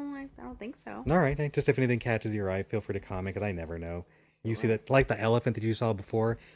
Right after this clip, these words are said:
Speaker 2: you notice stuff that I don't necessarily pick up on.
Speaker 1: <laughs>
Speaker 2: But here, here's the rest of our pack, including Kyle, the, the leader of the pack. He spots Xander,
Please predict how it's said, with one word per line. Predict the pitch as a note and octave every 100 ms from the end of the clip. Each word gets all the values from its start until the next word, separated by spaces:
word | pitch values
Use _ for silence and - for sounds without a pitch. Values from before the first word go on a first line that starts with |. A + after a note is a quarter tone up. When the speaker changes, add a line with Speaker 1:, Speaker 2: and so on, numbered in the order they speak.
| _
Speaker 2:
you | B2+ C#3
notice | C#3 A#2+ G#2+
stuff | - -
that |
I | F#2+
don't | G2
necessarily | F#2+ - F#2 F#2+ F#2 F2+
pick | G#2+
up | E4 -
on. | - A3+ - -
Speaker 1:
<laughs> | D#4 C#4
Speaker 2:
But | C3 G#2
here, | D3+ D3
here's | A#2+ D#3 D3
the |
rest | C3 B2+
of | A#2+
our | A2+
pack, | - A#2 A#2+
including | A#2 - D#3 D#3+ C3+ A2 A2+ - _ _ _
Kyle, | - C3+ B2+ G#2 F#2+ G2
the, | G2 G2
the | G2+
leader | G2+ A#2 C3 A#2
of | G#2
the | -
pack. | - G2 -
He | A#2+
spots | - A2+ G#2+ G#2
Xander, | G#2+ G#2+ G2 F#2